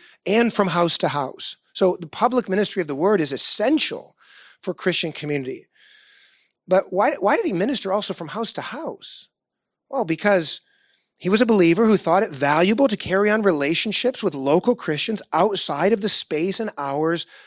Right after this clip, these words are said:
of gathered worship. And so there needs to be a sort of, uh, a, a,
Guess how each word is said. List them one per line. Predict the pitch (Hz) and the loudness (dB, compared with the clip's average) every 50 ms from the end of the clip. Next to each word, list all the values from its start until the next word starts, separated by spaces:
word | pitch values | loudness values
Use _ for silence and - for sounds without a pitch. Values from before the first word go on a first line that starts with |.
| _ _ - | _ _ -4
of | 175 165 147 | -4 -4 -2
gathered | - 143 143 143 139 151 147 | -4 -4 -4 -4 -4 -6 -8
worship. | 147 147 156 170 185 170 - - - 147 151 _ - _ _ _ _ _ _ _ _ _ _ _ _ _ _ _ - - - | -4 0 2 2 2 2 0 -2 -4 -6 -12 _ -20 _ _ _ _ _ _ _ _ _ _ _ _ _ _ _ -16 -10 -6
And | - - | -2 0
so | - 175 170 151 - - - - - | 2 2 2 0 -2 -10 -20 -10 -2
there | - 190 | 0 0
needs | 185 180 185 226 247 - - | 2 2 0 0 2 0 0
to | - 240 | 0 0
be | 226 202 185 | 2 2 2
a | 160 | 2
sort | - - 196 190 180 | 2 2 2 2 0
of, | 165 143 - - _ _ _ _ _ _ _ - | 0 -2 -4 -14 _ _ _ _ _ _ _ -8
uh, | 175 151 147 151 - - | -4 -4 -4 -4 -6 -6
a, | - 156 151 - _ - - 175 - - | -4 -4 -4 -6 _ -10 -10 -10 -6 -4
a, | 170 180 | -6 -4